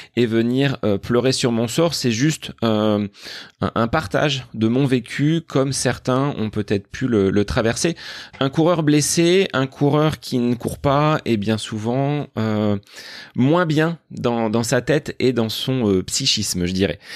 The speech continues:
Et ça a été un peu mon cas sur, euh, ces, ces dernières, euh, semaines, chose que je n'avais pas connue sur les, les dernières années. Depuis trois, quatre années, depuis ma grosse entorse sur, euh, sur un trail,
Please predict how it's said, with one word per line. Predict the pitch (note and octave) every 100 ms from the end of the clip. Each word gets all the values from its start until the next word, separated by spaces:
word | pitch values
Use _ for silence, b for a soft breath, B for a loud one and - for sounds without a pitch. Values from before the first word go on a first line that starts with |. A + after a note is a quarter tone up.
| B B
Et | - B2+ C#3 - _
ça | - A#2+
a |
été | A2+
un | E3
peu | C#3
mon | D#3 A#2+
cas | G#2+ B2+
sur, | C#3 - A#2 G#2
euh, | G2+ F2+ E2+
ces, | G2 - G2 F2+
ces | - F#2+
dernières, | G#2 A#2 A#2 A#2 G2+
euh, | F2+
semaines, | - - D3 F3 D#3+ G2+ B B B B
chose | - D#3+ F3+ F3
que | C#3+
je | C3
n'avais | B2 A2+
pas | - D3+
connue | - C#3+ C3+ C#3+ E3+ F3 D#3
sur | - - C#3
les, | G#2+ G2+
les | G#2+
dernières | A#2 C3+ C#3+
années. | B2+ G2+ - _ -
Depuis | F#2+ G2+ A2 - - B2 C3 C3 B2+
trois, | - B2+
quatre | B2 A#2+ A#2 B2+
années, | B2 D#3+
depuis | C3 - - A#2+
ma | A2 G2 F2+ - B B B
grosse | F#2+ G#2 C#3+ D3+ -
entorse | C3 B2+ C#3 C3+ - -
sur, | - - A#2+ A2
euh, | G2+ F#2+
sur | - A2
un | G#2
trail, | G2+ C#3+ D#3